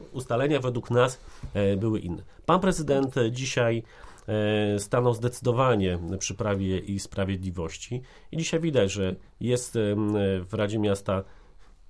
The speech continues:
pan prezydent i pis, którzy stoją po jednej stronie, i pozostała opozycja. Czy, e,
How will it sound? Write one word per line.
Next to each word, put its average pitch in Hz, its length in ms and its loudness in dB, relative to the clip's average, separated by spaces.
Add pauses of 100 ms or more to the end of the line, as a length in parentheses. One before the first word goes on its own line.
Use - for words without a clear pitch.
pan 120 180 2
prezydent 117 520 -2
i 113 80 -8
pis, 110 320 -6
którzy 107 300 -10
stoją 107 380 0
po 104 120 -6
jednej 104 180 -2
stronie, 127 380 -2 (260)
i 165 80 -8
pozostała 160 540 0
opozycja. 135 560 -2 (380)
Czy, 160 360 4 (220)
e, 98 380 4